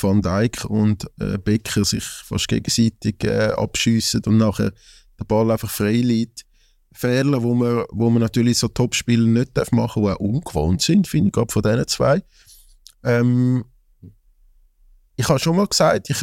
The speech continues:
würde aufgrund von, von, dass Arsenal es geschafft hat, äh, trotz der verge-, vergebenen Meisterschaft oder dass dann ein bisschen die Luft ausgegangen ist letztes Jahr gegen City im, im Endkampf,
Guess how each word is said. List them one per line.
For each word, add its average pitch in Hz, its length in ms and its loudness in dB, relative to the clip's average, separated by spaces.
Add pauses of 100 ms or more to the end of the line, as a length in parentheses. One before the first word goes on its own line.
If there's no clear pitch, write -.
(140)
würde 170 400 -2 (200)
aufgrund 151 480 -2
von, 131 360 -4
von, 120 600 -4 (180)
dass 113 160 -2
Arsenal 131 520 0
es 120 120 -4
geschafft 127 400 -2
hat, - 380 -4 (560)
äh, 110 320 0
trotz 127 340 0
der 117 720 -2 (1800)
verge-, - 420 -2
vergebenen 127 680 -2
Meisterschaft 117 800 -2
oder 107 140 -4
dass - 200 -4
dann 110 160 2
ein 104 60 2
bisschen 110 200 -4
die - 80 -4
Luft 127 240 -2
ausgegangen 123 420 0
ist 110 120 -2
letztes 113 260 -4
Jahr 117 160 0
gegen 107 240 -2
City 113 380 -2
im, 107 180 2
im 107 160 2
Endkampf, - 720 -2